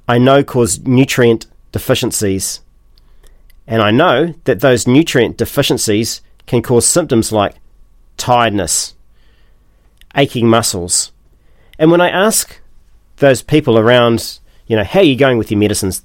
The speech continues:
they generally are very polite and go, "Yeah, good, thanks." So I have to ask more specific questions. "What about any muscle pains?" "Oh, yeah, I do get a few aches and pains, but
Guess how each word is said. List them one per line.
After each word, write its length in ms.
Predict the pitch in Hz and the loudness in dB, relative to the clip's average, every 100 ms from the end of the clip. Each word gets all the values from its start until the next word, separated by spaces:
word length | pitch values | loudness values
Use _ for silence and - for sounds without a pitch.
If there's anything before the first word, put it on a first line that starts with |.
| _ | _
they 100 | - | -2
generally 380 | - 220 165 139 | 2 4 4 0
are 40 | |
very 180 | 120 127 | 0 -2
polite 300 | 117 117 123 | 0 -2 0
and 60 | 117 | 0
go, 160 | 104 101 | -2 0
"Yeah, 120 | 160 | -2
good, 200 | 160 202 | 0 -2
thanks." 400 | 101 90 - - - - - - _ - - - - - - - - - | -2 -6 -8 -12 -16 -20 -20 -20 _ -20 -20 -20 -20 -20 -20 -20 -20 -20
So 180 | - 139 | -4 2
I 60 | 143 | 2
have 120 | 170 | 2
to 80 | 202 | 2
ask 260 | 160 139 135 | 2 0 2
more 160 | 135 | 2
specific 560 | 127 - 120 - 151 - | 2 -2 -2 -2 -2 -6
questions. 720 | - 113 - 107 101 - - - - - _ _ _ _ - | -4 -4 -2 -2 -2 -4 -10 -18 -20 -20 _ _ _ _ -10
"What 220 | 160 220 | 0 0
about 220 | 214 196 | 2 2
any 320 | 156 147 135 | 4 4 2
muscle 340 | 117 135 139 131 | 2 0 0 -2
pains?" 600 | 113 101 90 92 - - - | -2 -2 -4 -8 -14 -16 -12
"Oh, 300 | 135 139 139 | 0 2 4
yeah, 360 | 127 127 127 123 | 2 4 4 4
I 40 | |
do 160 | 120 156 | 2 -2
get 140 | 117 | -2
a 20 | |
few 160 | - 101 | 0 -2
aches 220 | 98 - | -2 -4
and 100 | 90 | -4
pains, 320 | 104 101 104 | -2 -2 -2
but 280 | - 101 | -2 -4